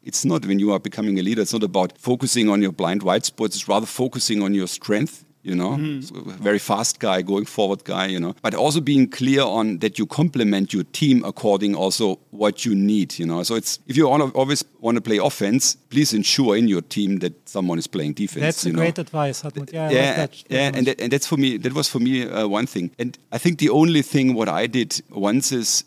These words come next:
Speaker 1: before I became C I O, I said, "Hey, I have to do infrastructure," because I came out of consultancy, software development, and all that stuff. And I said,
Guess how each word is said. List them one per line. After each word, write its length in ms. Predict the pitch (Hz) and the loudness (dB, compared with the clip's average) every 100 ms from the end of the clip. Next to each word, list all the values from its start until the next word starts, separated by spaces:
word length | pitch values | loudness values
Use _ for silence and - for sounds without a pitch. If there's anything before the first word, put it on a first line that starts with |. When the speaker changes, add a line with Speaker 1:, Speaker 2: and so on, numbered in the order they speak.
| - | -8
Speaker 1:
before 300 | 107 117 113 | -4 0 0
I 60 | |
became 400 | 117 113 - 107 | 0 -6 -4 -2
C 220 | 95 - 135 | -2 2 2
I 160 | 92 | 2
O, 180 | 85 95 | 0 0
I 100 | 98 | 0
said, 280 | - 104 - | 0 -2 -6
"Hey, 180 | 120 82 _ _ _ _ - | -6 -6 _ _ _ _ -6
I 120 | 92 | -4
have 240 | 90 113 - | -2 -4 -4
to 160 | 127 | -6
do 280 | 101 101 101 | -4 -2 -2
infrastructure," 800 | 92 101 104 - - 76 - 76 | -2 -4 -6 -6 -6 -6 -6 -10
because 260 | 80 92 87 | -8 -8 -6
I 80 | |
came 280 | 82 110 98 | -6 -4 -4
out 120 | 80 | -4
of 140 | 87 - | -6 -8
consultancy, 640 | 82 78 85 98 101 95 | -10 -6 -6 -6 -12 -10
software 300 | 82 95 - | -8 -8 -6
development, 540 | 92 90 87 85 87 85 | -4 -4 -4 -6 -6 -6
and 80 | 78 | -4
all 100 | 82 | -4
that 160 | 82 | -4
stuff. 340 | - 82 82 - | -6 -6 -6 -6
And 120 | 82 | -6
I 40 | |
said, 200 | - 107 | -6 -10